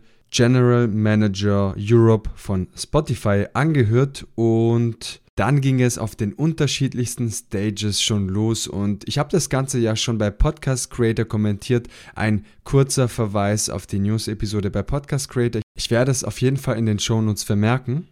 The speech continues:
denn da haben wir genauer über die ganzen Stages et cetera gesprochen.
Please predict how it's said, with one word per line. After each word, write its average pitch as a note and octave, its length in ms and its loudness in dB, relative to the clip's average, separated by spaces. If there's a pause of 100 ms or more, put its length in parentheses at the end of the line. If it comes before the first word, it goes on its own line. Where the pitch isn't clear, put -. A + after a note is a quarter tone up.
denn G#2+ 280 0
da C3 300 2
haben A#2+ 240 -4
wir A2+ 100 2
genauer G#2 560 0
über G2 160 -6
die G2+ 80 -4
ganzen G2+ 240 -4
Stages G#2 480 -4
et - 160 -8
cetera G2 300 -4
gesprochen. G2+ 600 -6